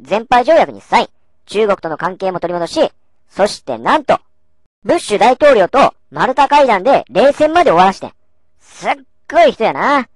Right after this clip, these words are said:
すると国外でも自由の嵐や。戦後資本主義との対立の原点ともなるドイツは統一。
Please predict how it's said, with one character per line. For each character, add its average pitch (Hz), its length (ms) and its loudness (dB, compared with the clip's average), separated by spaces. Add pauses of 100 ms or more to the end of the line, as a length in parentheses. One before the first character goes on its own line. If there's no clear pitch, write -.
(520)
す - 180 -10
る 381 100 0
と 285 100 0
国 269 240 -4
外 294 160 4
で 208 100 -2
も 285 200 2
自 160 200 -6
由 277 140 2
の 143 80 -2
嵐 185 240 0
や。 101 160 -12 (720)
戦 302 240 -2
後 285 120 0
資 254 120 -4
本 311 160 -2
主 - 60 -12
義 311 160 -8
と 262 80 0
の 185 80 -2
対 214 180 2
立 233 160 -6
の 208 100 -4
原 262 180 -2
点 240 180 -4
と 202 100 -4
も 185 60 -2
な 208 100 0
る 254 160 0
ド 240 140 2
イ 233 40 2
ツ - 120 -4
は 247 120 2
統 190 220 2
一。 - 180 -6